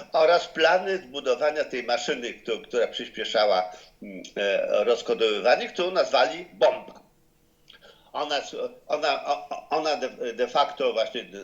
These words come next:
ta-, tam na elektromagnesach pracowała i na przełącznikach. No i ona, e, i ona, e, była kluczowa w szybkim, e, rozszyfrowywaniu. Wywiad francuski niewiele z tym zrobił, już nie wchodźmy w szczegóły. Anglicy dostali to,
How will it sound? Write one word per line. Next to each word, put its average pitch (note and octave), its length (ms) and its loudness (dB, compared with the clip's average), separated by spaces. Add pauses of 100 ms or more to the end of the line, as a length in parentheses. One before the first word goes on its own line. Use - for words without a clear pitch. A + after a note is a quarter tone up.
ta-, - 120 -6
tam A2+ 460 -8
na G#2+ 140 0
elektromagnesach G#2+ 840 0
pracowała F2+ 680 0 (220)
i G2 140 -10
na G2+ 100 0
przełącznikach. F#2 840 0 (300)
No C#3+ 160 2
i E3+ 120 2
ona, D#3 500 2
e, A#2+ 200 -2
i A#2 360 -6
ona, C3 320 4
e, G#2+ 360 0
była B2+ 200 2
kluczowa B2 480 0
w - 80 -6
szybkim, B2 380 -6 (280)
e, A2 40 -6
rozszyfrowywaniu. G2+ 920 -4 (720)
Wywiad - 340 4
francuski F#3 460 -2
niewiele D3 380 0
z - 100 -8
tym A#2+ 160 -10
zrobił, G2+ 380 0
już F#2 140 -12
nie G2+ 80 -10
wchodźmy G#2 340 -8
w - 80 -10
szczegóły. A2+ 600 -4 (560)
Anglicy D#3 580 -4
dostali B2 580 0
to, G2 240 -4